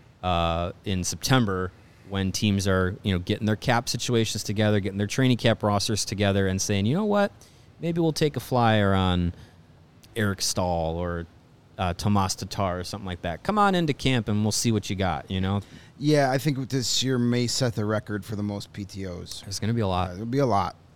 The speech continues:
Speaker 2: Uh, a lot of guys who are hoping to get guaranteed contracts are gonna have to work for it. Uh, speaking of working for it, we're gonna pay a couple bills here before we get to our other tidbits. So while we're telling you about our new friends,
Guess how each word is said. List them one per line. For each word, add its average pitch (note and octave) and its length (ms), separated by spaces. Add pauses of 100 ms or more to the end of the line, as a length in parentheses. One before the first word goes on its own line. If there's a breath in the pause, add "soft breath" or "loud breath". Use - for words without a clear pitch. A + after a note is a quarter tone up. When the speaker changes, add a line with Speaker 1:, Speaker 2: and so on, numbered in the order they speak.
Speaker 2:
Uh, F#2 360
a E2+ 60
lot A2 200
of A2+ 60
guys A2+ 280
who A2+ 60
are G2+ 60
hoping A2+ 300
to G#2+ 60
get G#2 140
guaranteed G#2+ 480
contracts G2+ 540
are G#2 40
gonna G#2 180
have A2+ 200
to F#2+ 240 (120)
work A#2 280 (100)
for F#2 320
it. - 140 (480 loud breath)
Uh, F#2+ 160
speaking F3+ 300
of D3+ 80
working B2+ 240
for A#2 200
it, A2 40
we're C3 80
gonna C#3 100
pay B2+ 160
a A2+ 40
couple G#2 240
bills G#2 400
here G#2 180
before G2+ 280
we G2 60
get G2+ 140
to G#2+ 100
our G2 300
other G#2 160
tidbits. A2 460
So A2 100
while B2 260
we're E3 380 (480 loud breath)
telling C#3+ 300
you B2+ 100
about A#2 340
our C#3 300
new C3 240
friends, A#2+ 720